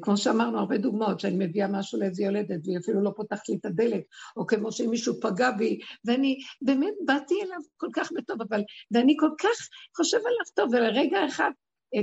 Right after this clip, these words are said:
כשהוא פוגע בי, באותו רגע משתנה הכל, ואני שונא אותו. איך יכול להיות? לאן נעלמה האהבה שהייתה לי לפני רגע?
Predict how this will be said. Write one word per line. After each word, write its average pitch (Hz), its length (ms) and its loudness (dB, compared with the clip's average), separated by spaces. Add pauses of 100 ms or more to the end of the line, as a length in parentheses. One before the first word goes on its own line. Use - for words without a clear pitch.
כשהוא 214 420 0
פוגע 285 400 0
בי, 190 80 -2
באותו 180 300 -4
רגע 240 160 -4
משתנה 208 360 -6
הכל, 220 200 -8
ואני 196 160 -2
שונא 208 340 0
אותו. 277 320 -4
איך 262 220 0
יכול 349 200 -4
להיות? 339 220 -2
לאן 220 160 2
נעלמה 247 340 2
האהבה 208 260 -4
שהייתה 214 340 -4
לי 240 220 0
לפני - 240 -8
רגע? 170 400 -4